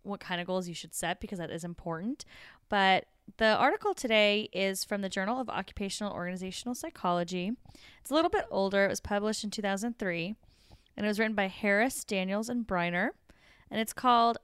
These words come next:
A Daily Diary Study of Goals and Effective Well-Being at Work.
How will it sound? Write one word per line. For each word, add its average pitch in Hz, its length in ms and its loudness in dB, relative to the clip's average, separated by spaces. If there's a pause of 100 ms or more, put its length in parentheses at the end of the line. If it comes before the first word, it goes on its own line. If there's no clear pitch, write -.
A 214 80 0
Daily 277 400 0
Diary 220 420 4
Study 185 460 0
of 170 200 -6
Goals 214 640 2
and 202 140 0
Effective 220 600 -2
Well-Being 190 760 0
at 175 160 -4
Work. - 420 -10